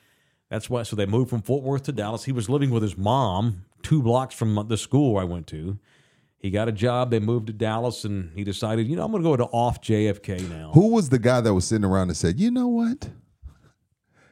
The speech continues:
Speaker 2: Brock Purdy looks like Lee Harvey Oswald"? Who was the guy that did that?
Speaker 1: Some guy who jerks off in front of women 'cause he's weird. I don't know. I wouldn't. I would never would have thought of this. Somebody
Speaker 2: Yeah, who thought of
Speaker 1: discovered
Speaker 2: that?
Speaker 1: this. I don't know who thought of
Speaker 2: Yeah,
Speaker 1: this,
Speaker 2: Mahomes
Speaker 1: but
Speaker 2: is
Speaker 1: this,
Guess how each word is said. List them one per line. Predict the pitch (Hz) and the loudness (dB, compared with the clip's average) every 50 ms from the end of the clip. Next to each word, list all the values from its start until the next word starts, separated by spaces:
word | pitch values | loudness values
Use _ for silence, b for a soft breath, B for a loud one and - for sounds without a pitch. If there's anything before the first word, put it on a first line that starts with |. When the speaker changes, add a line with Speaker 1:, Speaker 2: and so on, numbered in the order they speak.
| b b b b - | b b b b 0
Speaker 2:
Brock | 165 185 302 330 349 - - | 2 4 4 4 2 2 2
Purdy | - 120 110 107 104 | 4 4 6 6 4
looks | 101 98 98 92 - | 4 4 2 2 2
like | 95 92 90 | 0 0 2
Lee | 87 92 98 98 | 2 4 4 4
Harvey | 92 92 92 92 92 87 90 90 | 4 2 2 2 2 2 2 4
Oswald"? | 92 95 95 85 78 67 73 82 | 4 2 2 2 0 0 4 6
Who | 117 156 | 6 6
was | 196 214 165 | 4 4 2
the | 160 | 2
guy | 135 135 143 143 | 2 2 2 2
that | 135 123 101 90 90 | 2 2 0 0 2
did | 107 110 110 90 71 | 2 2 2 0 -4
that? | 65 58 - - _ _ _ _ | -8 -10 -10 -14 _ _ _ _
Speaker 1:
Some | - - 170 156 147 | -4 -2 0 0 2
guy | 127 139 143 143 | 2 2 2 4
who | 127 131 120 | 4 2 2
jerks | 104 113 135 139 113 - 131 | 4 4 2 2 2 2 2
off | 127 135 120 | 2 2 2
in | 120 113 | 0 0
front | 107 123 127 120 | 2 4 4 4
of | 107 | 4
women | 113 120 131 143 123 | 4 4 4 2 2
'cause | 120 107 | 2 0
he's | 101 98 85 | 0 -2 -2
weird. | 82 87 98 110 120 131 139 127 | -2 0 0 2 2 2 2 2
I | 131 160 | 0 0
don't | 185 202 | 0 2
know. | 214 165 135 | 2 2 2
I | 156 156 127 151 | 2 2 2 2
wouldn't. | 165 190 185 160 151 | 0 0 0 0 0
I | 160 185 | 0 0
would | 180 180 185 | 0 0 0
never | 214 220 226 | 2 2 4
would | 233 214 | 4 4
have | 202 208 - | 4 2 0
thought | - 240 254 277 262 | 2 2 2 4 2
of | 196 139 | 0 -2
this. | - - 80 - - - - | -4 -6 -12 -12 -12 -12 -10
Somebody | - 135 139 131 214 254 254 233 - - 151 139 135 | -8 -6 0 2 2 2 6 6 6 8 8 8 8
Speaker 2:
Yeah, | 160 | 6
who | 165 165 | 6 6
thought | 165 170 180 180 - | 4 4 6 6 6
of | 143 - | 4 4
Speaker 1:
discovered | - 113 - - | 2 0 -2 -4
Speaker 2:
that? | 90 | -6
Speaker 1:
this. | 76 82 - - | -8 -10 -8 -4
I | 139 156 | 0 0
don't | 214 233 226 202 | 2 2 2 2
know | 214 220 190 | 2 2 2
who | 170 156 135 | 2 2 2
thought | - 117 101 92 | 0 0 -2 -2
of | 95 92 - | 0 2 4
Speaker 2:
Yeah, | 117 123 127 127 | 4 6 6 4
Speaker 1:
this, | 123 127 | 4 4
Speaker 2:
Mahomes | 117 135 143 139 123 | 4 4 4 4 2
Speaker 1:
but | 110 | 2
Speaker 2:
is | 104 | 2
Speaker 1:
this, | 104 - | 2 4